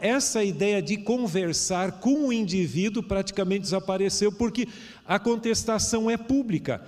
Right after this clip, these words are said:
Nesse caso, a resposta acaba sendo pública, tão pública quanto foi a contestação. Mas isso em nenhum ponto justifica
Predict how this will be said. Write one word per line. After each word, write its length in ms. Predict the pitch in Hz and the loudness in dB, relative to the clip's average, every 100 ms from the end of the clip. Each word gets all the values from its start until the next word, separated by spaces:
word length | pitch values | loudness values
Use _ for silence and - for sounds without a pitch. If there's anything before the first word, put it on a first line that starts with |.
| - - | -20 -4
Nesse 540 | 170 220 311 320 - 277 | 0 2 2 2 2 0
caso, 460 | - 202 226 196 | 0 0 2 2
a 80 | 247 | 0
resposta 760 | 240 320 - - 214 208 - 294 | 0 0 -2 0 2 0 -2 -4
acaba 480 | 285 208 190 208 | 0 0 2 0
sendo 400 | 220 - 226 240 | 0 0 0 0
pública, 600 | 262 - 262 202 147 127 120 - - - | 0 0 0 0 -2 -4 -6 -14 -20 -2
tão 280 | - 285 330 | 2 2 0
pública 600 | - 254 240 247 247 269 | 0 2 2 0 0 -2
quanto 380 | 262 233 233 247 | 0 -2 0 -4
foi 280 | - 214 220 | 0 2 2
a 60 | |
contestação. 1000 | 220 220 220 220 226 220 226 - 202 139 - - - | 0 -2 0 -2 0 -4 -4 0 0 0 -6 -16 -14
Mas 320 | 127 156 156 131 | -4 -2 0 0
isso 260 | 208 202 | -2 0
em 80 | 185 | 0
nenhum 480 | 170 165 180 302 339 | 0 2 2 2 0
ponto 540 | - 214 233 254 175 | 4 4 6 2 0
justifica 1300 | 127 190 247 - - 170 - - 254 294 - 131 - | 2 2 0 -2 0 -2 -2 -2 0 0 -2 -6 -6